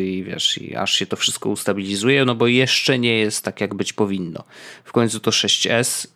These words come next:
y, więc nie jest aż tak stary, no ma dwa lata, ja rozumiem, ale bez przesady. Więc mam nadzieję, że rzeczywiście ten, y, jedenaście zero dwa na przykład, który wszedł dzisiaj,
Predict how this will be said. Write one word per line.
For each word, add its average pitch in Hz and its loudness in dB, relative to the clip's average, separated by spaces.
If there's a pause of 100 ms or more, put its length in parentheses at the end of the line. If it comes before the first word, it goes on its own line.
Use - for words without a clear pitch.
(120)
y, 107 0
więc 104 -4
nie 107 4
jest 104 0
aż - 0
tak - -4
stary, 101 2
no 104 0
ma 95 -2
dwa 95 0
lata, 104 2
ja 95 0
rozumiem, 98 -4
ale 107 4
bez 113 0
przesady. 117 0 (600)
Więc 113 0
mam 117 4
nadzieję, 107 6
że 98 4
rzeczywiście 101 0
ten, 98 -2 (280)
y, 95 0
jedenaście 98 2
zero 107 2
dwa 107 2
na 101 2
przykład, - 0
który 101 0
wszedł 104 0
dzisiaj, 110 2